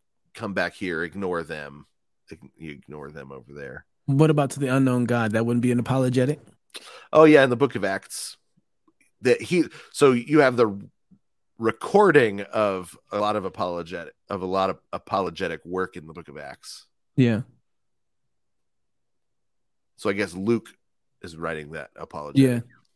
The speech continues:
Speaker 2: Yeah. Yeah. Luke, uh, the Gospel Luke, even.
Speaker 1: I, well, I think all of the Gospels are Gospels, right? They're, they are written for the declaration of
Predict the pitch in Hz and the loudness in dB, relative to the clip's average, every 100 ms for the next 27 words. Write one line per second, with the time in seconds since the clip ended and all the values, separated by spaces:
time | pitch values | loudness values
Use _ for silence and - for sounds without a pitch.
0 | _ _ - 131 117 - _ _ - 143 | _ _ 0 2 0 -6 _ _ 2 4
1 | 151 - - _ _ - 131 127 123 - | 4 -4 -20 _ _ -2 0 0 -2 -6
2 | 143 135 123 117 - 143 139 160 - 180 | -6 -2 0 0 0 0 2 0 -2 0
3 | 156 170 185 - _ _ _ _ _ _ | 2 4 0 -4 _ _ _ _ _ _
4 | _ _ _ _ _ _ _ _ _ _ | _ _ _ _ _ _ _ _ _ _
5 | _ _ _ _ _ _ - _ - - | _ _ _ _ _ _ -20 _ -20 -12
6 | - - 143 143 120 - - 165 120 127 | -6 -2 4 4 4 -2 0 0 2 4
7 | 151 120 104 104 117 123 - 95 90 - | 4 2 0 0 0 -2 -4 -4 -4 -10
8 | - _ - 104 101 95 85 78 104 95 | -14 _ -4 0 0 -2 -4 -2 -2 -2
9 | - 60 - - _ _ - 85 101 95 | -10 -18 -18 -20 _ _ -12 -10 -4 -4
10 | - _ _ _ _ _ _ _ 95 98 | -6 _ _ _ _ _ _ _ -6 -4
11 | 87 76 80 - _ - 101 104 95 90 | -4 -6 -10 -16 _ -10 -6 -6 -6 -16
12 | 80 - - 92 85 92 - 82 82 - | -18 -16 -10 -8 -6 -10 -8 -12 -10 -12
13 | 80 73 | -16 -18